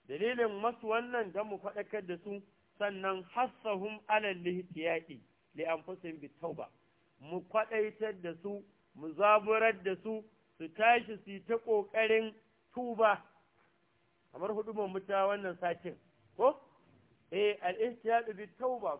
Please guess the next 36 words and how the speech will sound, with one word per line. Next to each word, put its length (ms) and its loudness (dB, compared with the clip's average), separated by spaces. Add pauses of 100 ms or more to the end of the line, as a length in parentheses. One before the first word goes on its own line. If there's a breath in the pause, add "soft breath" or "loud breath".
kullun 320 -2
karka 400 -8
ce, 100 -6
"A'a, 440 2 (440)
sai 200 2
nan 220 0
gaba." 500 2 (400)
Ba 200 4
ka 160 -4
da 120 -4
tabbas 440 -6
ko 140 -2
gobe 340 -8
ko 220 -8 (380)
jibi, 180 -14
ko? 220 -2 (480)
Mutuwa 440 0
ta 140 -2
ko 220 -6
taka 320 -4
ko 200 -4
yau 100 2
ko 200 -2
gobe. 480 -2 (600)
To, 100 -12
kaga 380 4
ashe 260 0
akwai 320 2
abin 240 0
da 60 0
ya 80 2
kamata 480 -4
mu 80 -6
yi 120 -6
ta 100 -14
tuba. 520 -2